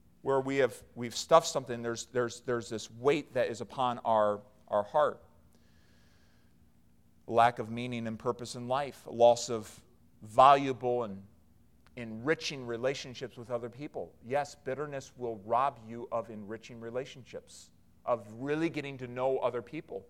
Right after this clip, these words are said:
You realize right inside of a church family that bitterness or an unforgiving spirit can cause a whole church family to kind of, uh,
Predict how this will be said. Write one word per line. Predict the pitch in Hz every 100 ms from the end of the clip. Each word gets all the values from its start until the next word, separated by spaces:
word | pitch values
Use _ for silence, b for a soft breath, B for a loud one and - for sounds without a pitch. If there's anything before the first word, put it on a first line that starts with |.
| b b b
You | 175
realize | 165 143 127
right | 151 151
inside | 143 - 143
of | 127
a | 123
church | - 175 160 -
family | 143 175 131
that | 104 202 - 120 - _ -
bitterness | 156 175 147 127 -
or | 117 113 b
an | 123
unforgiving | 135 151 160 131 135 123
spirit | - 170 160
can | 127
cause | 143 131 127
a |
whole | 180 - 170
church | - 160 -
family | 139 147 135
to | - 110
kind | - 139
of, | 131 - b b
uh, | 131 117